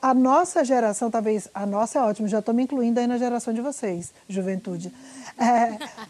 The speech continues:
essa geração tem esse poder, tanto de dizer que não,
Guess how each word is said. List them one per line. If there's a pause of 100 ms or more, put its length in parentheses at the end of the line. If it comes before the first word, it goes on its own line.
essa
geração (520)
tem
esse
poder,
tanto
de
dizer
que
não,